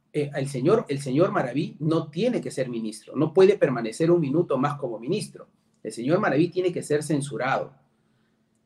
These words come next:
Y, y como el señor Maraví, cualquier otro funcionario que, eh, digamos, que est-,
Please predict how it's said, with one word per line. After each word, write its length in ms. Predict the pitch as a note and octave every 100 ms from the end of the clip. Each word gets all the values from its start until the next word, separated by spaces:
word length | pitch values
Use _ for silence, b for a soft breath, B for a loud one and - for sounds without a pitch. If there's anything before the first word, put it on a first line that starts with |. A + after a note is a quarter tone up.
| _ _ -
Y, 220 | E3 C#3+
y 140 | C#3+ C#3
como 240 | C3 B2
el 40 |
señor 300 | A#2 C3 F3+
Maraví, 320 | F3+ C3+ E3+ -
cualquier 400 | B2+ - F3 F3
otro 260 | F3 F3+
funcionario 800 | E3+ C#3+ C#3+ A#2 C#3+ D#3+ F3+ -
que, 400 | C#3+ C#3 E3 D#3+
eh, 1000 | C3 A2 G#2+ G#2 G#2 G2 G#2 A2+ _ B2+ _ _ _
digamos, 400 | C#3 C3 D#3+ E3+
que 80 | C#3
est-, 220 | -